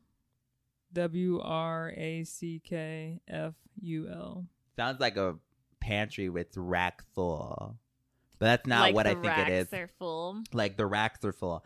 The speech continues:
Speaker 2: But I think that, that, I mean, that I, for some reason I'm thinking, like, wrath. Like, "I will put my wrath on you." Be wrathful. And, but that's, but the, but the other word for it is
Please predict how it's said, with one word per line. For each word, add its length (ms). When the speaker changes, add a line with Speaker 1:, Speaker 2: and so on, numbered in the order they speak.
Speaker 2:
But 160
I 160
think 380
that, 320
that, 400
I 80
mean, 140
that 160
I, 100
for 200
some 180
reason 240
I'm 100
thinking, 440
like, 300
wrath. 560
Like, 160
"I 140
will 160
put 240
my 200
wrath 520
on 240
you." 200
Be 160
wrathful. 840
And, 460
but 200
that's, 380
but 220
the, 160
but 180
the 140
other 200
word 300
for 180
it 280
is 300